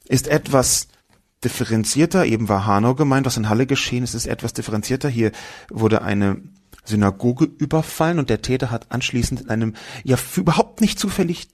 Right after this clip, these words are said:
türkischen Imbiss jemanden erschossen, von dem er danach gesagt hat, „Ach, verdammt, das war ja ein Deutscher, das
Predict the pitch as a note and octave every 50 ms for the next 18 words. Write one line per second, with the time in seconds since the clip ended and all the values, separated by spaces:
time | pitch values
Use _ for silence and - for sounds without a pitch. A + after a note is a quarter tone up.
0 | _ - - - - - F3+ E3+ - - - - - G3+ G3+ F#3+ D3 G2+ - -
1 | - - - G#2 G2 F2+ - - - - - - - - - - - - _ _
2 | _ _ _ _ _ _ _ - - - - - C#3+ C#3 C#3+ D#3 C#3 C#3+ C#3 C#3
3 | D#3+ - - - C#3+ C#3 C#3+ C3 C#3 D3+ - - E3+ E3 - - - _ _ _
4 | - - - _ _ _ _ _ _ _ _ - D3+ C#3 - - - - _ _
5 | - - E3 - C3+ C3+ B2+ - A#2+ - - C3 A#2+ C3 C3+ C3+ - B2 A#2 G#2
6 | A2 G#2 A2 - - G2 E2+ F#2+ F#2 - -